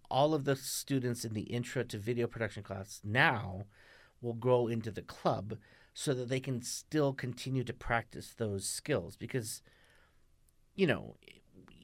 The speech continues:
I teach you the camera, but then you t-, spend a whole semester not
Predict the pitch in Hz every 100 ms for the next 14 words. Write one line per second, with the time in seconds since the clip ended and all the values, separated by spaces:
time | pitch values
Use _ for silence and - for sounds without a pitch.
0 | - - 143 131 - 202 202 151 117 -
1 | 185 196 135 104 101 113 127 123 110 -
2 | 120 - 131 120 127 123 - 120 - 110
3 | 98 104 113 113 -